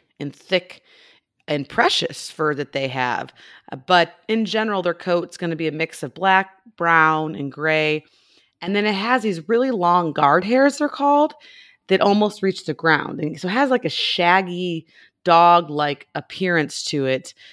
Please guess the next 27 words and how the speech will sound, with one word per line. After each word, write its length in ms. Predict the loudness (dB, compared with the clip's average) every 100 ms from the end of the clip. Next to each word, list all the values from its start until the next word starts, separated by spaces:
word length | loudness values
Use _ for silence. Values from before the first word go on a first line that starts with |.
| _ -2
Uh, 540 | 2 4 4 2 0 -4
and 540 | -2 0 0 -2 -6 -8 _ _ _ _ -4
it's 160 | -2 -2
just 180 | -6
really, 320 | -4 -2 0 0
really, 300 | 2 0 0
really 240 | -2 -2
unique. 580 | -2 -4 0 -2 -2 _ -20 -20 _ -2
But 220 | -2 4
then 160 | 6 6
its 180 | 2
legs 380 | 0 2 2 0
stick 260 | -8 -6 2
out 220 | 2 2
from 160 | -6 -6
underneath 320 | -4 -6 -6
the 80 | -2
guard 320 | 4 4 2
hairs, 540 | -4 -4 -4 -8 -10 -8
and 160 | -2
they're 220 | 0 0 0
almost 360 | -2 -4 -6
cream 320 | -4 -2 0 -2
or 40 |
white 300 | -4 -4 -4
in 160 | -6 -4
color. 320 | 0 2